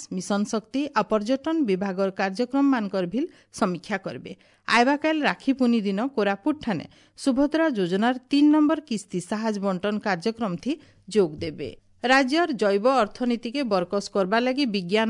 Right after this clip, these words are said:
ଓ ପ୍ରଯୁକ୍ତି ବିଦ୍ୟା ବିଭାଗ ଆଉ ଆଇଆଇଏମ୍ ସମ୍ବଲପୁର ଭିତରେ ଗଲାକାଲି ଗୋଟେ ରାଜିନାମା ସ୍ୱାକ୍ଷରିତ ହେଇଛି। ବୁଝାମଣା ପତ୍ର ଅନୁସାରେ ରାଜ୍ୟ ଜୈବ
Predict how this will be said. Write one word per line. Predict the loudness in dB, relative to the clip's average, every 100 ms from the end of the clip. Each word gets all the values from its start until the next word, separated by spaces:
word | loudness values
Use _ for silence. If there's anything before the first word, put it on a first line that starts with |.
| 0
ଓ | 0
ପ୍ରଯୁକ୍ତି | -2 -2 -6 -6 -6 -6
ବିଦ୍ୟା | -8 -12 -6 -2 -2 -2
ବିଭାଗ | -4 -4 -6 -4 -2
ଆଉ | -2 -6 _ _
ଆଇଆଇଏମ୍ | 0 2 2 2 0 0
ସମ୍ବଲପୁର | 0 0 0 0 -4
ଭିତରେ | -4 -4 -4
ଗଲାକାଲି | -2 -2 -2 -6 -10
ଗୋଟେ | -6 -2
ରାଜିନାମା | 0 0 -2 -2 -4 -4
ସ୍ୱାକ୍ଷରିତ | -6 -12 -8 -8 -8 -8
ହେଇଛି। | -12 -10 -14 -14 _ _ -4
ବୁଝାମଣା | 0 0 0 -4 -4
ପତ୍ର | -6 -4 -6 -4
ଅନୁସାରେ | -4 -2 -2 -2 -8 _ _
ରାଜ୍ୟ | 2 4 4 0 2
ଜୈବ | 0 2